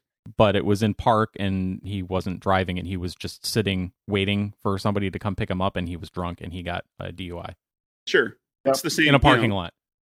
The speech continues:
Speaker 2: but I wasn't driving, but the car was on. Is that
Speaker 1: Mm-hmm.
Speaker 2: okay, so what's the de-, yeah, what's the definition of, you know, operating a vehicle? Well, I guess I technically operated
Speaker 1: I was
Speaker 2: the radio control and the
Speaker 1: I was
Speaker 2: heater control or, you know,
Speaker 1: sitting,
Speaker 2: whatever.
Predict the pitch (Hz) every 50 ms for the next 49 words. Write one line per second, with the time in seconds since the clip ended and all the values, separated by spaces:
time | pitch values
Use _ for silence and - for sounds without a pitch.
0 | _ _ _ _ _ _ - 143 139 151 151 165 170 160 156 147 143 143 170 190
1 | 185 110 92 95 101 - 101 - - 135 147 160 139 107 104 101 92 90 87 85
2 | - _ _ - 101 110 113 113 120 101 101 104 - _ _ - 110 - - 104
3 | 98 - 113 117 120 - - 113 117 - 120 104 95 92 104 104 - 117 101 110
4 | 104 - 110 107 101 - - 98 95 92 - _ _ _ - 101 95 90 92 -
5 | _ _ _ _ _ - 107 113 113 - 117 104 104 104 101 101 95 90 113 110
6 | 101 101 - 92 90 101 117 110 104 107 113 107 101 98 110 104 - 104 95 95
7 | 95 92 _ _ _ _ _ _ _ _ - 147 135 - 131 110 117 104 98 -
8 | - 107 113 - 117 113 113 110 110 101 87 - 87 82 90 98 135 180 208 127
9 | 98 95 95 - - 110 - - 98 104 113 113 110 123 127 123 117 160 175 151
10 | 113 _ - - - - 98 95 107 110 135 170 - 180 180 180 180 - 113 -